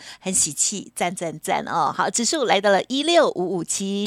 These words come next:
今天呢，我有看到老师盘中的叮咛，这个A I股的部分，哦，到底老师是怎么看呢？还有今天盘中的各类观察，请教老师。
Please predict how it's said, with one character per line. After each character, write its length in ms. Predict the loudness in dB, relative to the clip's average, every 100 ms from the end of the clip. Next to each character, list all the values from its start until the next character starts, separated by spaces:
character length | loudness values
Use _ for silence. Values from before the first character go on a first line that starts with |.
| -4
今 160 | -4
天 180 | 0 0
呢， 140 | 0 2
我 120 | 2
有 60 |
看 160 | 2 2
到 120 | 2
老 100 | 2
师 100 | 0 -4
盘 320 | -2 -2 2
中 200 | 2 2
的 80 | 0
叮 240 | 0 -6
咛， 240 | -6 -6
这 80 | -4
个 100 | -2
A 200 | 2 4
I 180 | 4 0
股 160 | -2 -4
的 80 |
部 140 | -4 -2
分， 240 | 2 2 0 -2
哦， 200 | 4 4 4
到 200 | 4 4
底 180 | 2 -2
老 140 | 0
师 120 | 0 -2
是 140 | -2
怎 140 | 0
么 80 | -2
看 280 | -2 -2 0
呢？ 280 | 2 2 2 -2 -4
还 100 | -2
有 80 | -2
今 220 | -2 -4
天 280 | -4 -2 -4
盘 220 | -4 -6
中 240 | -4 -4 -2
的 260 | -2 -4 -2
各 120 | 0
类 120 | 0
观 220 | -2 -4
察， 180 | -4 -6
请 220 | -6 -6
教 120 | -6 -6
老 120 | -4
师。 400 | 0 2 2 -2